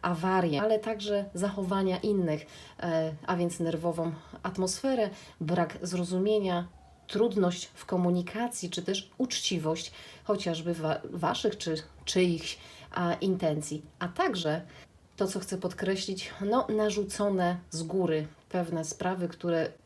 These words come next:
z gruntu wydają się totalnie niewiarygodne. Tu gdzieś na szali kładą się motywy, intencje i na, i w przeciwwadze wasza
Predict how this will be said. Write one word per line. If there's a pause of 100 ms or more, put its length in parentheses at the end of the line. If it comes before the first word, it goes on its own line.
(440)
z
gruntu
wydają
się (340)
totalnie (580)
niewiarygodne. (320)
Tu
gdzieś
na
szali
kładą
się
motywy,
intencje (480)
i
na,
i
w
przeciwwadze (420)
wasza